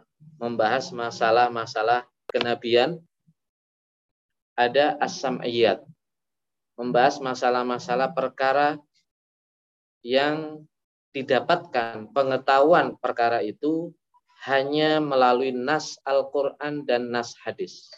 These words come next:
Ya, melalui Al-Quran. Penjelasannya langsung secara jelas dalilnya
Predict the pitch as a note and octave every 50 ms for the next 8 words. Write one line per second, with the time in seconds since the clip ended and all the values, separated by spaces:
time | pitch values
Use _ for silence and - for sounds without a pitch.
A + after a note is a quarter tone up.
0 | _ _ _ _ _ _ _ _ - _ _ _ _ _ _ _ _ _ _ _
1 | _ _ _ _ F#2 G2 _ _ _ _ _ - G2+ G2+ G2+ G#2 G#2+ A2+ - G2
2 | G#2+ G#2+ - A2 G#2 - - _ _ - B2 B2+ B2 A#2+ A#2 A#2 A#2 A#2 C3+ B2
3 | A#2+ B2+ D3 E3 F3 E3 E3+ - - _ _ _ - - B2+ C3+ C#3 C#3 C#3 -
4 | - - F#3 D#3+ C#3+ A#2+ A2 G#2 - - _ _ - A#2 A#2 - A#2+ A#2 A2+ A2+
5 | A2 G#2+ G2+ G#2 - - A2+ A2 G#2+ A2+ C3+ C#3+ C#3+ - - B2+ A2+ A2+ A#2 A2+
6 | G#2+ G2+ G#2 A#2 C3+ D#3+ F3+ G#3